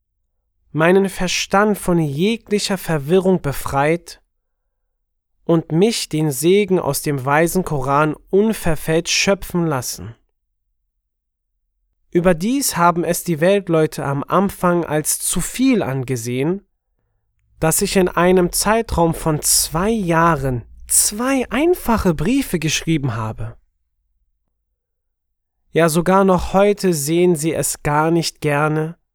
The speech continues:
wenn alle zehn oder zwanzig Tage oder einmal im Monat ein, zwei Gäste kommen, nur um des Jenseits willen,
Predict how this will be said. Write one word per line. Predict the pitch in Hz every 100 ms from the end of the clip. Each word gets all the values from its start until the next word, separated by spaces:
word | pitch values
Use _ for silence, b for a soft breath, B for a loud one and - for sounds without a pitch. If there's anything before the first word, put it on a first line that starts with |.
| _ _ _ _ _ _
wenn | 165 165 -
alle | 180 220 233
zehn | - - 240 240 185
oder | 127 147 180 190
zwanzig | - 208 240 254 214 190
Tage | - 160 156 135 117 123 _ _
oder | 175 185 -
einmal | 160 190 185 170 170
im | 170
Monat | 160 170 175 160 127 - - -
ein, | 175 196 196 185
zwei | - 160 156
Gäste | 139 156 - -
kommen, | - 151 156 165 180 _ _ _ _ _
nur | 202 247
um | 226
des | 208 -
Jenseits | 214 220 156 139 - -
willen, | 127 120 107